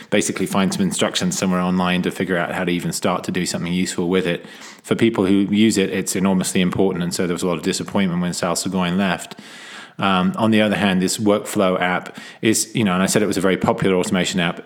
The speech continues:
Within the context of automation, it's very popular, and, and this is still a niche thing. You know, very few people, I suspect, use anything like workflow on any platform. But what workflow does very differently is it's highly visual. So it's mostly about little buttons and creating buttons that allow you to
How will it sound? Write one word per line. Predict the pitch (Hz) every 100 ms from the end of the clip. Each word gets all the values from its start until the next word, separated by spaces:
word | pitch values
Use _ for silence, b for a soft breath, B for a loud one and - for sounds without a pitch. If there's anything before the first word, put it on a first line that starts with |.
| -
Within | 110 110 117
the | 110
context | - 104 101 95
of | 95
automation, | 95 87 98 95 90
it's | 87
very | 98 87
popular, | 87 87 - 85 85
and, | 92 92
and | 92
this | 95 -
is |
still | - 101 90
a |
niche | 87 87 -
thing. | - 87 82 - B B B
You | 98
know, | 80
very | 90 87
few | - 95
people, | - 87 87
I | 80
suspect, | - - 90 -
use | 101 98
anything | 85 87 95
like | 85 95 -
workflow | 90 92 - - 95 85
on | 85 85 82
any | 101 101
platform. | - 90 - - 82 82 - B B B
But | B 110
what | 117
workflow | 123 123 - 107 101
does | 98 87
very | 92
differently | 85 120 107 90
is | 82
it's | - -
highly | 95 92
visual. | 87 95 85 85 73
So | - 98
it's | 90
mostly | 98 87
about | 90 90
little | 92
buttons | - 98 - 85 87
and | 90
creating | - 92 85 87
buttons | 87 - 90
that | 90
allow | 85 87 87
you | 87
to | - 92